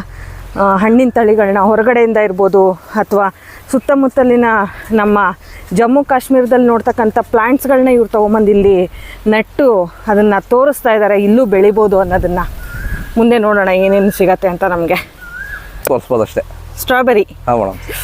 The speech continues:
Speaker 1: ಹ್ಮ್, ಹೌದಲ್ವಾ?
Speaker 2: ಹಾ.
Speaker 1: ಹಾ, ಸ್ಟ್ರಾಬೆರಿ.
Speaker 2: ಇನ್ನು ಕಾಯಿ ಬಂದಿಲ್ಲ
Speaker 1: ಕಾಯಿ
Speaker 2: ಇದು.
Speaker 1: ಬಂದಿಲ್ಲ, ಸ್ಟ್ರಾಬೆರೀಸ್ ಇದೆ.
Speaker 2: ಹಾ, ಇದು
Speaker 1: ಹ್ಮ್, ಹ್ಮ್.
Speaker 2: ಸ್ಟ್ರಾಬೆರಿ ಆ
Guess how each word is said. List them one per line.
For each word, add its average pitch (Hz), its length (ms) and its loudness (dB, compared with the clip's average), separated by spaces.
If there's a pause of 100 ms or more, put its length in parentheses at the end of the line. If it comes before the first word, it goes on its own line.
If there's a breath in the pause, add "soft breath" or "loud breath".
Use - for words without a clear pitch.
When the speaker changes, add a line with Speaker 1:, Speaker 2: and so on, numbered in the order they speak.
(140 loud breath)
Speaker 1:
ಹ್ಮ್, 269 200 2
ಹೌದಲ್ವಾ? 220 520 2 (120)
Speaker 2:
ಹಾ. 208 100 -2
Speaker 1:
ಹಾ, 202 340 2
ಸ್ಟ್ರಾಬೆರಿ. 120 420 0
Speaker 2:
ಇನ್ನು 120 260 0
ಕಾಯಿ 117 140 0
ಬಂದಿಲ್ಲ 110 320 0
Speaker 1:
ಕಾಯಿ 202 140 0
Speaker 2:
ಇದು. 196 100 0
Speaker 1:
ಬಂದಿಲ್ಲ, 185 340 2
ಸ್ಟ್ರಾಬೆರೀಸ್ 180 600 -2
ಇದೆ. 160 100 -4
Speaker 2:
ಹಾ, 107 140 -2 (180)
ಇದು 135 80 -2
Speaker 1:
ಹ್ಮ್, - 160 0
ಹ್ಮ್. 80 100 -4
Speaker 2:
ಸ್ಟ್ರಾಬೆರಿ 92 460 -2
ಆ 101 180 -6